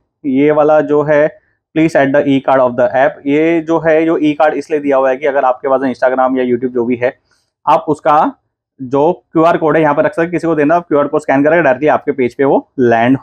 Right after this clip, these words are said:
हो जाएगा। वापस दबाता हूँ इसको और नीचे आके देखते हैं। यहाँ पे आप देखोगे, यहाँ दी है setting। setting में आप देखोगे display दिया हुआ है, Display का यहाँ देखोगे brightness है, sleep है,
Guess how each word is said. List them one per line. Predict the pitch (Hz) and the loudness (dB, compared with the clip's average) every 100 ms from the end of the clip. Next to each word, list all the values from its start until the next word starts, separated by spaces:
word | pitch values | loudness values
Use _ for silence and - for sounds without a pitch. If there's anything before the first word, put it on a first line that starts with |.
| - | -2
हो | 120 | 0
जाएगा। | 107 101 95 101 - _ _ _ - | 2 0 0 -4 -10 _ _ _ -4
वापस | 123 165 | -2 0
दबाता | 160 156 147 143 | 0 2 2 2
हूँ | 147 160 | -2 0
इसको | 147 - 190 269 | -4 -2 0 2
और | 151 | 2
नीचे | 143 131 - | 2 0 0
आके | 135 131 | -2 0
देखते | 120 117 - 151 | -2 -2 -2 0
हैं। | 160 | 2
यहाँ | 131 123 | 0 0
पे | 151 233 _ _ _ _ - | -2 -2 _ _ _ _ -6
आप | 127 | -2
देखोगे, | 120 120 135 | 0 0 0
यहाँ | 135 123 | 2 2
दी | 123 | 2
है | 117 | 0
setting। | - 135 131 190 240 | -2 -2 0 0 0
setting | - 147 170 | 0 0 2
में | 180 | 2
आप | 170 | 2
देखोगे | 170 170 170 | 0 0 0
display | 160 143 - 160 | 0 -2 -2 -2
दिया | 156 156 | 0 2
हुआ | 151 151 143 | 2 2 2
है, | 151 156 _ _ _ _ - | 0 -4 _ _ _ _ -6
Display | 135 131 139 | -6 -2 -2
का | 143 | 0
यहाँ | 143 139 | 2 2
देखोगे | 131 127 135 | 0 0 0
brightness | 127 117 131 131 143 139 139 - | 0 0 0 0 0 0 -2 -4
है, | 135 131 131 131 | 0 2 2 0
sleep | - 143 139 139 139 | -2 2 2 2 2
है, | 127 127 131 | 2 2 0